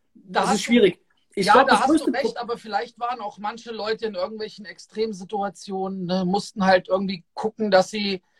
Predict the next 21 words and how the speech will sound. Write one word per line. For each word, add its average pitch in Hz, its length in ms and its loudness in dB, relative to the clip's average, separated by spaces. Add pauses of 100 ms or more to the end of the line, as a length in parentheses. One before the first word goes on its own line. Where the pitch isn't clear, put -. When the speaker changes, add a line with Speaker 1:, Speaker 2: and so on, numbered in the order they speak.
(320)
Speaker 1:
dass 208 240 -2
sie 202 320 -2 (720)
einfach 190 340 0
hier 196 200 0
in 190 100 -2
dieser 185 240 2
Pandemie 202 480 0
irgendwie 190 380 4
überleben. 196 720 0 (320)
Und 185 200 -4
ich 180 140 -4
weiß 196 260 4
nicht, 208 160 -4
ob - 140 -4
dann 196 160 0
jeder 202 240 0
noch 196 160 -2
irgendwie 196 260 0
einen 190 100 -8
Kopf 214 300 -6
hatte, 208 420 -2